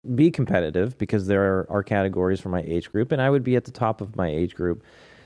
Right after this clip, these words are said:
So I'd be competing against people who are younger than me, up to, what, four years younger than me. So that might be a little bit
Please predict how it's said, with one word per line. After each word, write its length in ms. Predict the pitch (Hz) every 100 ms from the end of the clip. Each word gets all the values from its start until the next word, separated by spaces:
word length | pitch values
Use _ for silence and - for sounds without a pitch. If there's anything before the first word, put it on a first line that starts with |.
| -
So 260 | - 98 98
I'd 200 | 101 95
be 300 | 101 98 92 -
competing 400 | 98 107 104 98
against 280 | 90 90
people 260 | - 98 104
who 100 | 104
are 100 | 107
younger 360 | 101 95 98 92
than 120 | 90
me, 140 | 92
up 120 | 92 -
to, 200 | 92 85 - -
what, 220 | - 73
four 180 | - 87
years 220 | 90 87
younger 220 | 87 85 85
than 140 | 85
me. 240 | 82 87 117 - - _ _ _
So 680 | - 107 101 101 101 101 101
that 240 | 107 127 139
might 280 | 135 135 - -
be 220 | 127 127
a 60 | 123
little 220 | 123 143
bit 160 | 143